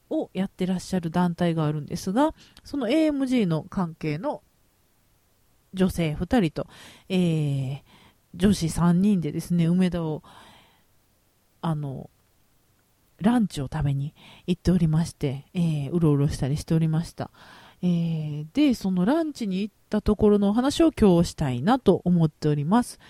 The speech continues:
えー、我々が行ったのがですね、まあ、せっかく梅田でお昼に集まるんだから、なんかちょっといいもん食べに行こうっていう、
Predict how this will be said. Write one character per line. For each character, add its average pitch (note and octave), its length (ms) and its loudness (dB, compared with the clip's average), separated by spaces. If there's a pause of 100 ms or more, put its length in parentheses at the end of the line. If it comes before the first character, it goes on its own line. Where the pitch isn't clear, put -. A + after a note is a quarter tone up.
(360)
え G#3+ 60 -6
ー、 F#3 640 -2 (220)
我 B3 160 2
々 A3 260 2
が G3+ 120 0
行 A3 80 -4
っ - 40 -20
た - 180 -6
の D#3 100 -10
が D3+ 120 -12
で D#3+ 100 -12
す - 280 -12
ね、 D#3+ 340 0 (880)
ま D#3+ 100 -6
あ、 - 40 -8
せ B3 200 -4
っ - 40 -10 (200)
か F#4 180 -4
く E4+ 400 4
梅 G#3 340 0
田 A3 160 -2
で C#4+ 240 0
お G#3 100 0
昼 B3 280 0
に F3 100 0
集 G3+ 260 -2
ま B3+ 160 0
る C4 140 -2
ん G3+ 80 -4
だ D#3+ 100 -6
か D#3+ 180 -10
ら、 G3 220 0 (380)
な F#3+ 80 -2
ん G3+ 40 -6
か B3+ 140 0
ち - 80 -8
ょ C#4+ 40 4
っ - 40 -2
と - 260 0 (520)
い A3 160 2
い - 20 2
も D#4+ 180 2
ん A#3+ 60 -2
食 F#3 160 0
べ E3 120 2
に F#3+ 220 -4
行 - 40 -16
こ C#4+ 300 4
う - 20 2
っ - 40 -6
て - 220 -4
い F3 280 4
う、 - 100 -4